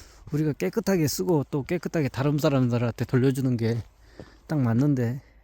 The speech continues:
왜 욕심을 부리는지 모르겠네. 알박기 흔적,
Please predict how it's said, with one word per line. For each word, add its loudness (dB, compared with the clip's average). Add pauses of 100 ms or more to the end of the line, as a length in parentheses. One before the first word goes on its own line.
(120)
왜 -4
욕심을 -2
부리는지 -6
모르겠네. -20 (1000)
알박기 0
흔적, 0